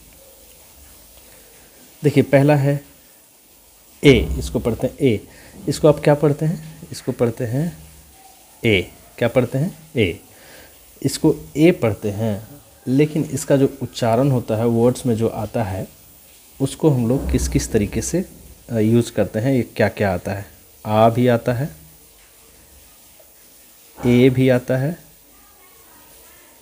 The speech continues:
और ए भी आता है, ठीक है। तो कैसे इसका आप देखो, मैं आपको बताता हूँ,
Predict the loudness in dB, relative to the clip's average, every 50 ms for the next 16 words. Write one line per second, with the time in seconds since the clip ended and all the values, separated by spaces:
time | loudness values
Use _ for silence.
0 | _ 0 2 4 4 4 2 0 -8 -16 -20 -20 _ _ _ _ _ _ _ _
1 | _ _ _ _ _ _ _ _ _ _ _ _ _ -20 -20 -20 -20 -20 _ _
2 | _ -20 _ _ -20 -20 _ _ _ _ _ _ _ _ _ _ _ _ 2 6
3 | 8 8 8 6 4 2 0 0 -2 -4 -8 -16 -18 -18 -20 -20 _ _ _ _
4 | _ _ _ -10 -8 -6 -6 -6 -8 -10 -20 -20 -20 -20 -20 -20 -20 -20 -20 -20
5 | -20 -20 -20 -14 -8 -6 -6 -4 0 4 4 4 4 2 -4 -6 -6 -8 -12 -20
6 | -20 -20 _ _ -14 -12 -8 -2 2 2 4 4 2 0 -4 -14 -14 -8 -4 -2
7 | -2 -2 -2 -2 0 0 0 -2 -2 -4 -6 -8 -6 -6 -6 -6 -4 -4 -4 -4